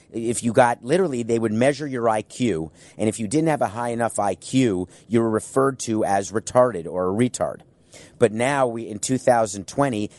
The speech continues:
that is a pejorative word that is used to make fun of someone who you perceive to be stupid. Not that you have proof of it, who you perceive to be given what they've said or what they've tweeted. But then Jenkins did something that I can't understand.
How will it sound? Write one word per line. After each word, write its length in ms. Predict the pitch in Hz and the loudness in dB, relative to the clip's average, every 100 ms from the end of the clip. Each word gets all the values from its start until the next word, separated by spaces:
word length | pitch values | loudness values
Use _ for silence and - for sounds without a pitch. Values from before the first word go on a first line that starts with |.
| - | -2
that 220 | 98 113 | 2 2
is 120 | 127 | 0
a 40 | 110 | -4
pejorative 640 | 95 87 120 117 143 139 | -6 -2 4 4 4 -2
word 380 | 92 104 110 92 | -4 0 2 2
that 160 | 101 101 | 0 0
is 200 | 92 85 | -2 0
used 600 | 127 131 107 - - - | 2 2 0 -6 -14 -4
to 100 | 120 | 2
make 260 | 117 120 | 2 2
fun 300 | - - 165 | -2 -2 0
of 100 | 156 | 0
someone 480 | - 110 98 95 98 - - | -2 -2 -2 -2 -4 -8 -6
who 120 | 110 | 0
you 160 | 110 135 | 2 2
perceive 640 | - 117 - 131 131 127 | 2 -4 -2 0 0 -2
to 100 | - | -4
be 160 | 107 113 | -2 -2
stupid. 500 | - 113 98 73 - - - | 0 -2 -2 -6 -10 -20 -6
Not 240 | 107 117 | 0 0
that 100 | - | 0
you 120 | 131 139 | 0 2
have 200 | 131 - | 2 0
proof 260 | 190 208 | 0 0
of 160 | 110 95 | -2 0
it, 160 | 98 - _ _ _ | -2 -2 _ _ _
who 100 | 120 | 0
you 160 | 120 123 | 2 2
perceive 560 | - 107 - 147 160 | -2 -2 0 2 0
to 120 | - 120 | 0 -2
be 340 | 131 123 110 - _ | 2 2 0 -8 _
given 300 | 135 127 123 | 0 0 0
what 180 | 117 - | -2 0
they've 180 | 110 - | -2 -2
said 300 | - 110 107 | 0 0 0
or 60 | |
what 220 | 95 92 | 0 0
they've 200 | 95 95 | 0 -4
tweeted. 380 | - 135 110 76 - _ _ _ _ _ _ _ - - - - | 2 2 2 0 -14 _ _ _ _ _ _ _ -20 -20 -12 0
But 160 | - | 2
then 240 | - 208 175 | 4 2 0
Jenkins 500 | 123 131 131 135 - | 0 0 0 -2 2
did 180 | 120 | 0
something 400 | - 120 110 120 | 2 0 0 0
that 100 | 113 | 2
I 80 | 98 | 0
can't 320 | - 107 104 | -2 -4 0
understand. 640 | 101 98 - 87 78 62 | 0 -2 -4 -4 -4 -8